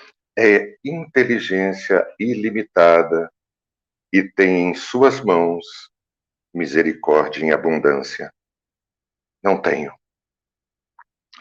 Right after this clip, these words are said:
Ainda não tenho. Nesse momento em que o grito, o mundo grita de forma alarmada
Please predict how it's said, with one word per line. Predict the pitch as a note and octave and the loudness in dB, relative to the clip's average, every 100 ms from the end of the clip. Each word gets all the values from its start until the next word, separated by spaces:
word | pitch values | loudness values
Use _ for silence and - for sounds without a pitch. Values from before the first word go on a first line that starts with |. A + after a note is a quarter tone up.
| _ | _
Ainda | E2+ E2+ E2 F2 | -2 0 0 0
não | F2 | -2
tenho. | F2 D2+ C#2 C2+ - _ _ _ _ _ _ _ _ _ - - - | -4 -6 -8 -10 -18 _ _ _ _ _ _ _ _ _ -20 -16 -10
Nesse | - B2 B2+ | 2 2 4
momento | A#2+ A#2 C3+ C#3 - | 6 6 8 6 2
em | A#2+ A2+ | 0 0
que | - - | -2 0
o | A2 | 0
grito, | F#2 F2+ A#2 C3 C3+ - | 2 2 2 2 -2 -2
o | |
mundo | G#2 G#2 G#2+ A#2+ A#2 G#2 F#2 | 0 2 2 0 -2 -4 -4
grita | - G2+ A#2 - G#2 | -2 0 0 0 -2
de | G2+ | -2
forma | - - G2+ G2+ G2 | -4 4 6 6 6
alarmada | G2 F#2 F2+ F2+ F2+ F#2+ G#2+ - G2+ | 8 8 6 2 2 4 4 4 0